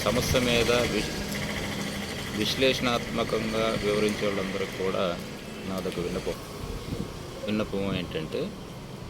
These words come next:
ఆంధ్ర రాష్ట్రంలో చాలా సమస్యలు ఉన్నాయి. పేదలు నిత్యావసర సరుకులు కానీ, లేకపోతే వాళ్ళకి సంబంధించిన పనులు కానీ, ఇంకోటి కానీ, ఇంకోటి చాలా సమస్యలు ఉన్నాయి.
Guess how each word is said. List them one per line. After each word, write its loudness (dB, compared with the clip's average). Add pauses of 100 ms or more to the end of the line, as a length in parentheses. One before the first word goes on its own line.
(1120)
ఆంధ్ర 2
రాష్ట్రంలో 0 (360)
చాలా 6
సమస్యలు 0
ఉన్నాయి. -6 (580)
పేదలు 4 (760)
నిత్యావసర 4 (680)
సరుకులు 0
కానీ, -2
లేకపోతే -2
వాళ్ళకి -2
సంబంధించిన 0
పనులు 0
కానీ, -2
ఇంకోటి 2
కానీ, 0
ఇంకోటి -2
చాలా 6
సమస్యలు 0
ఉన్నాయి. -4